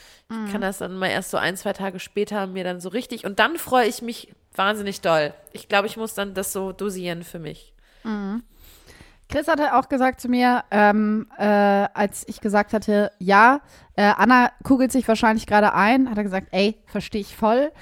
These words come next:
Speaker 2: Er hat gesagt, er hatte schon sau viele Geburtstage, es ist so ganz unterschiedlich, aber er hatte schon sau viele Geburtstage, da hat er sich so gedacht, "Ich möchte hier so liegen und ich guck mir das so an und ich nehm's auch irgendwie auf, aber nicht so richtig",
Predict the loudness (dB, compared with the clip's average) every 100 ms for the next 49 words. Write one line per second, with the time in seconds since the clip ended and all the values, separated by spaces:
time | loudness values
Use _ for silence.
0 | -20 -18 -2 0 2 0 0 0 0 -2
1 | 2 6 6 4 -2 -2 0 0 2 -2
2 | -2 -6 -2 0 0 0 0 0 -4 -8
3 | -8 -6 -2 -2 -2 -6 -4 -2 -2 -2
4 | -4 -4 -4 -4 -4 -2 -4 -4 -6 -4
5 | -2 -2 -4 -16 -20 -20 _ _ -6 -2
6 | -2 -2 -4 -2 -2 0 0 0 0 -4
7 | -6 -8 -6 -2 2 0 0 -2 2 2
8 | 2 -2 -4 -4 0 0 0 -2 -4 -6
9 | 0 2 2 2 2 4 2 0 -2 -4
10 | -2 -6 -8 -6 -2 0